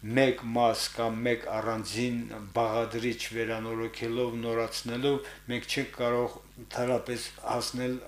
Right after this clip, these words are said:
ռեալ արդյունքի։ Ասեմ, որ այս տեսակետը կիսում է մեր ղեկավարությունը, եթե խորհրդի նախագահը, թե տնօրենի պաշտոնակատարը, մենք զրույցներ ունեցել ենք, շուտով ուսումնասիրությունների արդյունքով կձևավորվի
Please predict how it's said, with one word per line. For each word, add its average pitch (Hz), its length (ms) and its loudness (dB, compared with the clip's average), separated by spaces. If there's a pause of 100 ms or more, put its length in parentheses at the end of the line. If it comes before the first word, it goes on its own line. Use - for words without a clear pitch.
ռեալ 117 420 0
արդյունքի։ 120 640 -4 (440)
Ասեմ, 131 360 2
որ 123 180 6
այս 113 220 2
տեսակետը 117 840 0
կիսում 117 460 -6
է 110 140 -2 (220)
մեր 107 260 -6
ղեկավարությունը, 110 960 -4
եթե 123 340 -6
խորհրդի 113 420 -4
նախագահը, 123 580 -2
թե 117 180 -6
տնօրենի 117 540 -6
պաշտոնակատարը, 113 880 -6
մենք 123 220 -4
զրույցներ 120 500 -6
ունեցել 117 540 -2
ենք, 151 180 0 (120)
շուտով 139 580 4
ուսումնասիրությունների 117 1120 -2
արդյունքով 113 800 -2 (280)
կձևավորվի 120 920 4